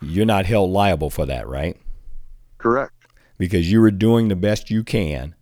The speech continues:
Speaker 1: maybe
Speaker 2: Yep.
Speaker 1: even the way you were trained. You may even have a little C P R card in your wallet, or you may
Speaker 2: Yep.
Speaker 1: not have a C P R, but you were doing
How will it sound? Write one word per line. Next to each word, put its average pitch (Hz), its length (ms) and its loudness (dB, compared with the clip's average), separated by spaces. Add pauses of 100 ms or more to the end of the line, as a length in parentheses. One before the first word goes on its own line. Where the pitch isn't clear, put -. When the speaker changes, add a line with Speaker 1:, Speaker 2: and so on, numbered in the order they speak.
Speaker 1:
maybe 113 320 0
Speaker 2:
Yep. 107 120 2
Speaker 1:
even 104 160 0
the 95 120 0
way 104 180 4
you 101 220 2
were 92 140 2
trained. 87 360 -2
You 107 80 0
may 117 100 2
even 98 200 0
have 101 140 0
a 101 40 -2
little 98 240 -2
C 117 200 -4
P 107 200 -2
R 101 160 2
card 123 340 0
in 104 120 0
your 104 120 2
wallet, 101 480 -2 (460)
or 78 100 -4
you 98 160 2
may 107 140 2
Speaker 2:
Yep. 110 80 2
Speaker 1:
not 175 220 0
have 107 180 -2
a 82 60 -4
C 92 180 -4
P 82 120 -2
R, 80 60 0
but 82 140 -2
you 95 180 0
were 127 120 2
doing 104 480 -2